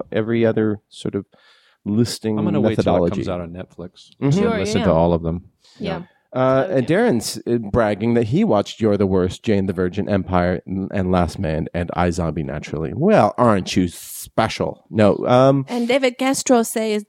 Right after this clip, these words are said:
Speaker 4: iZombie is a great show.
Speaker 1: It is a great show. Uh, yeah. So, are you guys interested in Colbert?
Speaker 2: Oh, yeah.
Speaker 1: Like, he's also gonna have, like, corporate heads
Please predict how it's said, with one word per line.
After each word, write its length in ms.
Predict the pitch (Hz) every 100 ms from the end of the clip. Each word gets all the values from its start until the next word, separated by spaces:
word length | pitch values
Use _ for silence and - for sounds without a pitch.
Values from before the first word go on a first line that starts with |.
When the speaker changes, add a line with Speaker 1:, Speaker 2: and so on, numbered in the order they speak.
| -
Speaker 4:
iZombie 500 | 220 220 208 208 196
is 140 | 190
a 80 | 190
great 320 | 202 220 247
show. 220 | - 143 -
Speaker 1:
It 160 | 110
is 140 | 101 -
a 20 |
great 220 | 71 -
show. 320 | - 67 - _ - - _ _ _
Uh, 360 | 117 110 107 107 - _ _ _ _ _ _
yeah. 180 | 165 117 - _ _
So, 320 | - - 147 135
are 80 | 147
you 100 | 139
guys 180 | 139 139
interested 480 | 120 131 151 - 156
in 240 | 160 156
Colbert? 560 | - 147 143 151 180 180 _ _ _
Speaker 2:
Oh, 100 | 147 170
yeah. 200 | 95 82 - _ _ _ _ -
Speaker 1:
Like, 80 | 135
he's 140 | 175
also 200 | - 175
gonna 140 | 185 156
have, 180 | 139 113
like, 200 | 107 -
corporate 480 | - 147 - -
heads 600 | - 120 123 101 90 87